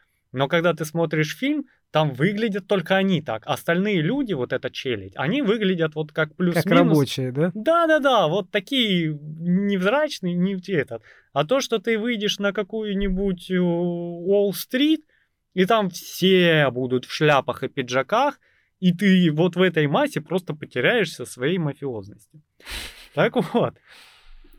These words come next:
Speaker 1: Вот этот кор-, консерватизм, а, в своем организме, в своей голове, я очень долго веду с ним войну, откровенную войну. И когда ты такой: «Я делаю синие волосы»,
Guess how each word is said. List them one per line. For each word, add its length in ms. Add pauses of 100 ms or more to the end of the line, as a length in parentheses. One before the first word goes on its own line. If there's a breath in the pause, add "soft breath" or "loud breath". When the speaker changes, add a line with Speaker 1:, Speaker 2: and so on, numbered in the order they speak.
(120)
Speaker 1:
Вот 160
этот 240
кор-, 320
консерватизм, 960
а, 400
в 80
своем 460
организме, 840
в 60
своей 260
голове, 540
я 320
очень 420
долго 480 (420)
веду 280
с 100
ним 260 (120)
войну, 500 (420)
откровенную 640
войну. 400 (760)
И 340
когда 480
ты 380 (800)
такой: 420
«Я 320
делаю 340
синие 380
волосы», 540